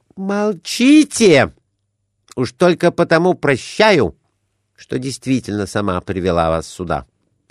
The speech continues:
Но больше у меня не сметь пить!" "Кофейку! Только кофейку!" Глафира Семеновна обернулась к певцу, запевшему какой-то романс,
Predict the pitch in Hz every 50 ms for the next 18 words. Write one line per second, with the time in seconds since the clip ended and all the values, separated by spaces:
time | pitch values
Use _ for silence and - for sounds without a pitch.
0 | - - - - _ - 78 80 82 - - _ - 147 202 247 226 196 - -
1 | 202 190 185 170 156 143 135 139 143 120 - - - 160 233 262 - _ _ 220
2 | 233 170 - - - _ _ _ _ _ _ _ _ _ _ _ _ - 71 -
3 | - 82 78 80 73 - - 76 67 58 57 - _ _ _ _ _ _ _ _
4 | - - - - _ _ _ - 101 113 117 101 - - - - 107 107 - -
5 | 107 101 98 92 - - 60 55 50 - - _ _ _ _ _ _ _ _ _
6 | _ _ _ _ _ _ _ _ _ _ - 78 76 76 - - 71 62 - -
7 | - 67 78 101 113 104 101 92 85 87 87 78 - - _ - - 90 98 98
8 | 107 92 92 95 98 98 90 87 - - - - - 92 80 - - - - -
9 | - 220 226 - _ _ _ _ _ _ - - 156 160 160 170 165 156 - -
10 | 151 156 151 - 156 143 - 156 147 143 - 131 135 135 127 127 131 127 120 -
11 | -